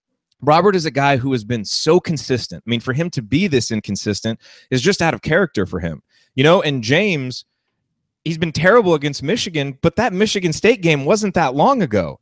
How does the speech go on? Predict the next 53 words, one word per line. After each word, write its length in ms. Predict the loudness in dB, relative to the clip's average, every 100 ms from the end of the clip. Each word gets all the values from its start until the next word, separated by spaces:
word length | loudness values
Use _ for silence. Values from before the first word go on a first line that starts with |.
| -4
and 120 | -2
he 180 | 0 0
was 220 | 0 -4
dynamite 680 | -2 0 2 0 0 -2 0
that 220 | 0 0
game. 220 | -2 2
Now, 100 | 2
again, 220 | 2 0
maybe 280 | 0 0 0
it's 120 | -4
the 160 | -4 -2
injury, 420 | 0 0 0 0
and 120 | -2
that 160 | -4 -4
sapped 380 | -2 0 0 -2
something 440 | -6 -6 -6 -12
from 320 | -6 -4 -2
him, 320 | -2 -2 -4 -8 _ _ _ _
but 120 | -2 -2
I, 120 | -6 -14 -6
I 120 | -2 0
just, 280 | 0 0 2
I 80 | 0
find 380 | 2 2 2 2
it 120 | 0 0
inexplicable, 1000 | -4 -2 -2 0 2 2 4 4 4 0 _ _
not 180 | 0 2
only 180 | 4 2
that 100 | 2
those 160 | 0 2
guys 260 | 2 2
are 80 | 0
playing 440 | -6 -4 -4 -4
so 180 | -4 -4
poorly, 440 | -4 -2 0 0 -2
but 220 | -2 2
also 440 | 4 2 2 2
that, 300 | 4 4 4 _ _ _ _
you 80 | 0
know, 140 | 2
their 120 | 2
maturity 520 | 0 -2 -2 -2 -2
and 180 | -4 -6
th-, 120 | -10 -6
that 160 | -4 0
their 140 | 0
leadership 500 | 2 2 0 0 -2
are 80 | -4
being 160 | -6 -8
questioned 500 | 0 2 2 -4 -4
to 120 | -4
this 340 | 0 2 2
extent. 560 | -2 -6 -6 -4 -4 -4